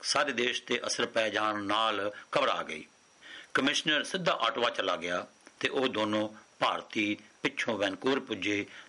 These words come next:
ਤਾਂ ਉਹਨਾਂ ਪਾਸੋਂ ਸੱਚੀ-ਸੱਚੀ ਗੱਲ ਸਭ ਨੂੰ ਪਤਾ ਲੱਗ ਗਈ। ਦੀਵਾਨ ਅਗਲੇ ਦਿਨ ਹਫ਼ਤਾਵਾਰੀ ਸੀ। ਉਹਨਾਂ ਨੇ ਸਾਰੀ ਗੱਲ ਆਖ ਸੁਣਾਈ ਤਾਂ ਸੰਗਤ ਨੇ ਫਿਰ ਜੈਕਾਰੇ ਨਾਲ ਕੈਨੇਡਾ ਵਿੱਚ ਹਰ ਹਾਲਤ ਵਿੱਚ ਟਿਕੇ ਰਹਿਣ ਦਾ ਮਤਾ ਪਾਸ ਕਰ ਦਿੱਤਾ,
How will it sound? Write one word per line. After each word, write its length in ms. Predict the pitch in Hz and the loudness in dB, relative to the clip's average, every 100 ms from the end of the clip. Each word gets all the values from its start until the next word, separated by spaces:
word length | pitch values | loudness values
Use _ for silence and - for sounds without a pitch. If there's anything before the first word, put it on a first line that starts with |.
| - | -4
ਤਾਂ 100 | 107 | -2
ਉਹਨਾਂ 340 | 123 147 156 | 0 2 2
ਪਾਸੋਂ 480 | - 107 - 110 110 - - - | 2 0 -2 -4 -6 -6 -12 -2
ਸੱਚੀ-ਸੱਚੀ 680 | - - 190 180 - 123 | -2 0 0 0 -2 -2
ਗੱਲ 220 | 104 107 | 0 0
ਸਭ 180 | 98 135 | -2 -4
ਨੂੰ 160 | 120 107 | -4 -2
ਪਤਾ 240 | 98 98 | -2 0
ਲੱਗ 160 | 90 85 | -2 -4
ਗਈ। 340 | 82 104 92 - - - - | -2 -2 -2 -8 -20 -20 -4
ਦੀਵਾਨ 440 | 107 101 104 110 120 - | 0 2 2 0 -4 -4
ਅਗਲੇ 220 | 104 107 | -2 0
ਦਿਨ 200 | 98 101 | -2 -4
ਹਫ਼ਤਾਵਾਰੀ 560 | 95 90 - 104 104 110 | -6 -6 -2 0 2 0
ਸੀ। 300 | - 113 101 - - - - | -2 -4 -4 -8 -12 -8 0
ਉਹਨਾਂ 200 | 131 120 | 2 2
ਨੇ 120 | 117 | 2
ਸਾਰੀ 360 | 107 110 107 107 | 0 2 0 -2
ਗੱਲ 320 | - 113 107 - | 0 0 -2 -4
ਆਖ 220 | 110 113 123 | 0 0 0
ਸੁਣਾਈ 460 | - 104 104 98 95 - - | 0 0 0 -2 -6 -16 -6
ਤਾਂ 120 | 117 | -4
ਸੰਗਤ 380 | 107 117 120 131 | 0 0 0 -2
ਨੇ 160 | 120 104 | -2 -2
ਫਿਰ 200 | - 180 | 0 2
ਜੈਕਾਰੇ 480 | 123 110 113 113 110 | 2 0 0 0 0
ਨਾਲ 140 | 110 | -2
ਕੈਨੇਡਾ 360 | - 110 104 107 | -2 -2 0 0
ਵਿੱਚ 300 | 104 - 107 - - - | 0 -4 -6 -6 -2 2
ਹਰ 100 | 147 143 | 2 2
ਹਾਲਤ 260 | 113 110 | 0 0
ਵਿੱਚ 160 | 110 92 | -4 -6
ਟਿਕੇ 220 | - - 104 | -4 -2 0
ਰਹਿਣ 180 | 110 | 2
ਦਾ 140 | 120 104 | 2 0
ਮਤਾ 280 | 107 104 123 | 0 0 0
ਪਾਸ 300 | 107 104 - | 0 -2 -2
ਕਰ 160 | 104 | -4
ਦਿੱਤਾ, 420 | 95 98 - 101 | -2 -2 -2 -2